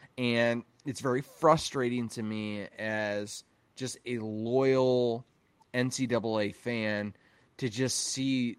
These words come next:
these chips fall. And I, you're, you're seeing U S C, U C L A joining the Big Ten.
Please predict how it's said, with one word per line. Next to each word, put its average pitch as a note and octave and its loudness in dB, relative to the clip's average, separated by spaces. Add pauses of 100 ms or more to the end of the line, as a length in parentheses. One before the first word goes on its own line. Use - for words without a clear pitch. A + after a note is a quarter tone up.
these A2 -6
chips - -6
fall. D#2+ -6 (140)
And G#2+ -6
I, A2 -4 (100)
you're, A2+ -6
you're A#2+ -6
seeing B2 -8
U B2 -2
S A#2 -4
C, A#2 -12
U G2+ -2
C C3 -2
L A2 2
A F2 -6
joining D3 -2
the C#3+ 0
Big C3+ 0
Ten. G#2 -4